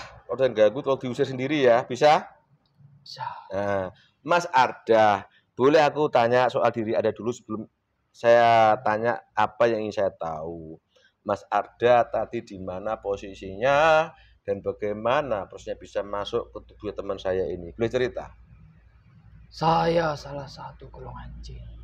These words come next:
Speaker 1: Hmm.
Speaker 2: yang keberadaan saya ada di dalam kayangan.
Speaker 1: Eh, terus?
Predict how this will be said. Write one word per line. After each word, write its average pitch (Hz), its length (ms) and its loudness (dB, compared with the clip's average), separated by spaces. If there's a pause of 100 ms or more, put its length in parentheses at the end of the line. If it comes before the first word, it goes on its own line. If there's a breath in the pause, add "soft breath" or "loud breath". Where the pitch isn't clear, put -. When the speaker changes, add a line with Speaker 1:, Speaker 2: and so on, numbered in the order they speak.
(100)
Speaker 1:
Hmm. 98 320 -10 (160)
Speaker 2:
yang 123 240 -12
keberadaan - 560 -14
saya - 560 -16 (720)
ada 131 560 -16
di - 100 -20
dalam - 380 -18
kayangan. - 600 -20 (460)
Speaker 1:
Eh, 98 140 -18 (160)
terus? 123 320 -6